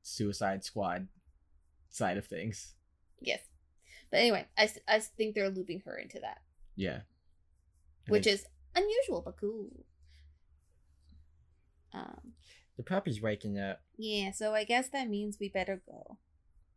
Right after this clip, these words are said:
Speaker 1: Aw.
Speaker 2: Yeah.
Speaker 1: She's like, "Just when I was starting to wake up."
Speaker 2: No. When you wake up, that means we need to stop podcasting. So we can spend time with Puppy. So, that was our thoughts on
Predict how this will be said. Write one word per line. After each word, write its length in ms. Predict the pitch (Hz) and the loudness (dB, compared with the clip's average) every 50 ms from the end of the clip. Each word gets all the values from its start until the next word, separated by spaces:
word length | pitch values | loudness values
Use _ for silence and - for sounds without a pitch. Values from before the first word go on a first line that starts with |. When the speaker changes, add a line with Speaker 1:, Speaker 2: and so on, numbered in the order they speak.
| _ - - 117 120 | _ -8 -2 0 2
Speaker 1:
Aw. 480 | 110 98 95 95 95 95 98 101 113 117 - - _ _ _ _ _ | 2 2 2 0 -2 -4 -4 -6 -8 -10 -12 -20 _ _ _ _ _
Speaker 2:
Yeah. 360 | - 359 403 370 339 320 320 330 | -6 -4 -4 -4 -4 -6 -8 -8
Speaker 1:
She's 140 | 320 302 156 | -6 -2 -2
like, 140 | 151 143 143 | -2 -2 0
"Just 200 | - 185 185 180 - | 2 0 2 2 2
when 100 | 190 180 | 4 4
I 60 | 175 | 4
was 100 | 175 165 | 4 2
starting 300 | - - 185 180 180 170 | 0 2 2 2 4 2
to 40 | 170 | 2
wake 260 | 170 180 175 160 - | 2 0 0 0 2
up." 400 | 180 180 175 160 139 110 - - - _ _ _ _ _ _ _ _ _ - - _ - - | 4 6 6 6 6 4 0 -4 -14 _ _ _ _ _ _ _ _ _ -20 -20 _ -8 -2
Speaker 2:
No. 640 | 220 226 226 226 220 220 220 214 214 214 214 - - _ _ _ _ _ - | 0 2 2 2 2 0 -2 -4 -4 -6 -8 -10 -14 _ _ _ _ _ -8
When 200 | - 226 233 233 | -4 -2 0 2
you 140 | 254 277 294 | 2 2 4
wake 220 | 285 285 262 262 262 | 4 4 4 6 6
up, 220 | 247 220 202 - - _ | 6 6 6 2 -6 _
that 140 | - 220 214 | -2 -2 -2
means 220 | 220 214 214 208 208 | 0 -2 -4 -2 -4
we 100 | 214 214 | -4 -4
need 220 | 208 208 202 202 - | -2 -2 -2 -2 -4
to 100 | 214 202 | -6 -4
stop 280 | - - 180 185 - - | 0 2 0 0 2 0
podcasting. 720 | 196 185 190 - - 160 165 - - - - 190 190 196 - - - - - | 0 0 0 0 -6 -8 -8 -10 -14 -16 -12 -12 -12 -12 -14 -16 -20 -20 -2
So 160 | - 269 269 | 0 2 2
we 100 | 285 311 302 | 2 2 2
can 160 | 370 381 392 | 2 2 4
spend 260 | - 330 320 294 - | 4 2 2 2 2
time 160 | - 208 214 | -2 -2 0
with 140 | 226 269 - | -2 -2 0
Puppy. 420 | - 427 - - 262 190 196 214 - - _ _ _ _ _ _ _ _ _ _ - _ _ - - - - _ _ _ - _ - - _ - - - - - - - - - - _ | -2 -2 -2 0 -4 -4 -4 -8 -14 -18 _ _ _ _ _ _ _ _ _ _ -20 _ _ -20 -20 -20 -20 _ _ _ -20 _ -20 -20 _ -10 -8 -8 -10 -10 -16 -20 -20 -20 -20 _
So, 440 | - - - 403 359 269 262 294 - - _ _ | 0 8 10 10 10 10 8 6 0 -8 _ _
that 160 | - 302 311 320 | 6 6 8 8
was 120 | 349 330 | 8 8
our 120 | 330 330 | 8 6
thoughts 360 | 320 294 277 269 277 269 - - - | 8 4 2 2 2 0 -4 -4 0
on 600 | 247 233 233 233 226 220 214 208 208 196 190 202 | 2 2 2 2 0 0 2 2 0 0 -2 -4